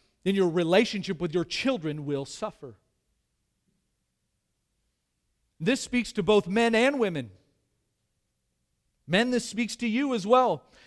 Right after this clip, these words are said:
If your relationship is not right with your wife,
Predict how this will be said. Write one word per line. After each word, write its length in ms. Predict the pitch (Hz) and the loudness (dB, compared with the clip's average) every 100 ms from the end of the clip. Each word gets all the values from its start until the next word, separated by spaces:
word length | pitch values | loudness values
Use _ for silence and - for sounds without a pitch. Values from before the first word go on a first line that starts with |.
| - | -2
If 120 | 175 | 4
your 240 | 220 277 | 8 10
relationship 840 | 240 214 214 277 254 214 226 226 - - - | 8 6 6 4 0 0 2 0 -2 -6 -2
is 200 | 175 160 | -2 2
not 320 | 202 262 - | 4 4 6
right 300 | 220 240 - | 8 8 6
with 200 | 190 196 | 0 2
your 280 | 185 226 214 | 4 6 6
wife, 680 | 202 240 180 147 - - | 6 6 4 0 -12 -20